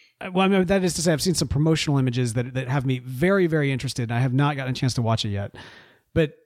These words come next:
I'm, I'm just, I'm just referring to this from the standpoint of, like, l-, uh, uh, Iris actually, s-, like, you know, in her mirror version,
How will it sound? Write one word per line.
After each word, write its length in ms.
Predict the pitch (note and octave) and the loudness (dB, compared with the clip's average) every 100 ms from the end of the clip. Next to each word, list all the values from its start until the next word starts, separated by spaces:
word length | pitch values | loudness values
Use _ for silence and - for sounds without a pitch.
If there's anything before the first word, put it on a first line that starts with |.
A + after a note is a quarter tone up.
| _ | _
I'm, 120 | F3+ F#3+ | -6 -2
I'm 180 | G3+ G#3 | 0 2
just, 180 | D#4 - | 0 0
I'm 160 | A3+ | -2
just 200 | A#3 F#4+ | 0 0
referring 400 | F4+ - E4 D4+ | -2 0 2 2
to 80 | A#3 | 0
this 160 | F#3+ F3+ | 0 0
from 120 | G3 | -2
the 60 | E3 | -2
standpoint 460 | - C4 A#3+ A#3+ | 0 0 2 2
of, 80 | F#3+ | 2
like, 300 | F3+ D3+ - - | 2 0 -2 -14
l-, 120 | F#3 | -14
uh, 540 | - - - F3 F#3+ - | -10 -10 -10 -10 -10 -2
uh, 520 | F#3 F3 E3+ E3+ E3 D3+ - | 2 2 2 2 0 -2 -2
Iris 300 | A#3 D#4 A3 | 0 2 2
actually, 240 | A#3+ G#3+ | 0 -2
s-, 180 | - - | -4 -2
like, 240 | G3 E3 | -2 0
you 40 | A3+ | 0
know, 100 | G3+ | 2
in 140 | G3+ | 2
her 280 | G#3 A3 G3 | 2 2 2
mirror 320 | E3+ B3 B3+ | 2 2 0
version, 540 | E3 E3 D3 E3 D#3+ | 2 0 2 2 2